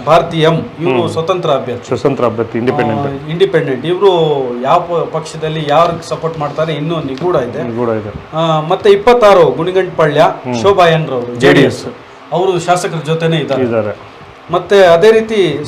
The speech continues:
Speaker 1: ಸೋಮೇಶ್ವರ ಪಾಳ್ಯ ಇಪ್ಪತ್ತೇಳು ದಿವ್ಯಶ್ರೀ.
Speaker 2: ದಿವ್ಯಶ್ರೀ ಇಂಡಿಪೆಂಡೆಂಟ್
Speaker 1: ಇವರು ಯಾರು
Speaker 2: ಸ್ವತಂತ್ರ
Speaker 1: ಮೊದ್ಲು
Speaker 2: ಅಭ್ಯರ್ಥಿ.
Speaker 1: ಕಣ್-, ಮೊದ್ಲು ಕೊತ್ತೂರು ಮಂಜುನಾಥ್
Speaker 2: ಕೊತ್ತೂರು
Speaker 1: ಅವರು.
Speaker 2: ಮಂಜುನಾಥ್ ಅವರು.
Speaker 1: ಇದು ನೋಡ್ಬೇಕು, ಇದೆಲ್ಲ ಇವರು ಇನ್ನೂ ಬಹಿರಂಗ ಪಡಿಸಿಲ್ಲ ಇವರು.
Speaker 2: ಹೌದು.
Speaker 1: ಈ ಕಾಂಗ್ರೆಸ್ ಜೊತೆ ಇದ್ದಾರೆ ಅಂತಾನೆ ಮಾಹಿತಿ ಇದೆ.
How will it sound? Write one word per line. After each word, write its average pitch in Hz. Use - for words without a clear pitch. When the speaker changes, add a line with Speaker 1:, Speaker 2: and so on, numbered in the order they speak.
Speaker 1:
ಸೋಮೇಶ್ವರ 220
ಪಾಳ್ಯ 165
ಇಪ್ಪತ್ತೇಳು 156
ದಿವ್ಯಶ್ರೀ. 170
Speaker 2:
ದಿವ್ಯಶ್ರೀ 147
ಇಂಡಿಪೆಂಡೆಂಟ್ 165
Speaker 1:
ಇವರು 185
ಯಾರು 180
Speaker 2:
ಸ್ವತಂತ್ರ 156
Speaker 1:
ಮೊದ್ಲು 127
Speaker 2:
ಅಭ್ಯರ್ಥಿ. 147
Speaker 1:
ಕಣ್-, 147
ಮೊದ್ಲು 196
ಕೊತ್ತೂರು 170
ಮಂಜುನಾಥ್ 165
Speaker 2:
ಕೊತ್ತೂರು 143
Speaker 1:
ಅವರು. 127
Speaker 2:
ಮಂಜುನಾಥ್ 113
ಅವರು. 107
Speaker 1:
ಇದು 202
ನೋಡ್ಬೇಕು, 208
ಇದೆಲ್ಲ 190
ಇವರು 175
ಇನ್ನೂ 202
ಬಹಿರಂಗ 208
ಪಡಿಸಿಲ್ಲ 170
ಇವರು. 135
Speaker 2:
ಹೌದು. 117
Speaker 1:
ಈ -
ಕಾಂಗ್ರೆಸ್ 214
ಜೊತೆ 208
ಇದ್ದಾರೆ 202
ಅಂತಾನೆ 196
ಮಾಹಿತಿ 160
ಇದೆ. 123